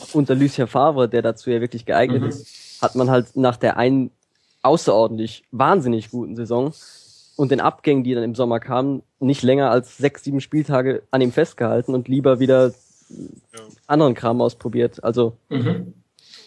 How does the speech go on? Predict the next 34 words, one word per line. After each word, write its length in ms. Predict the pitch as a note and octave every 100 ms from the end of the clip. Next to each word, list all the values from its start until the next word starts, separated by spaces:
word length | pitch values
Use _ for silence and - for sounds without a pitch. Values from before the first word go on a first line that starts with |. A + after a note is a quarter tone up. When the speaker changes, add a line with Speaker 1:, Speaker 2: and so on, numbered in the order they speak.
| _ -
Speaker 1:
das 120 | B2+
ist 60 |
auch 120 | B2+ B2
ein 80 |
Stück 220 | C3 C#3 -
weit 140 | B2+
selbst 200 | C#3 C3+
verschuldet, 380 | A#2+ D#3 D#3 C#3+
dass 100 | A#2
man 120 | A#2+
keine 240 | B2 A2+
eigene 180 | A2 A2+
Identität 460 | A2 A2 A2+ C3 B2+
hat. 180 | - - _ _ _ -
Speaker 3:
Ähm, 360 | G#2+ G#2 G#2 _ _ -
es 80 | -
ist 120 | A2+
für 100 | -
mich 180 | C#3 D#3
auch 160 | C3+ B2
erstaunlich 840 | A2 - - G2+ A2 D#3+ F3+ E3
an 120 | D#3
der 200 | C#3+ C3+
Stelle, 560 | C3 D#3 D3 D3+ D#3 - B2
ähm, 460 | A#2+ B2+ B2 B2 A#2+ - - - - _ _ _ _ _ -
die 60 |
Personalie 1160 | - B2+ - C3+ D3 D#3+ _ _ C3 A#2+ C3+ D3+ C#3+
Michael 400 | C#3+ D3+ C#3 C3+ -
Preetz. 720 | - C#3 C3 G2 - - - _ _ _ _ _
Es 180 | - -
gab 300 | - A#2 D3
ja 300 | E3+ D#3 D3
eine 180 | D3 C3+
Phase, 560 | - B2+ A2+ D3 -